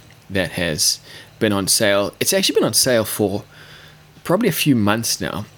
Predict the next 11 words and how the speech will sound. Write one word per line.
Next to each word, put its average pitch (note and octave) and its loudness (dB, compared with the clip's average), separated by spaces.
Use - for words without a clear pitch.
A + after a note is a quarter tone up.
I A2+ 0
would C3 4
assume G#3 2
that D3+ 0
they C3 4
are A2 2
getting G#2+ 2
rid G2+ 2
of G#2 -2
some G#2 -2
stock. G#3+ -2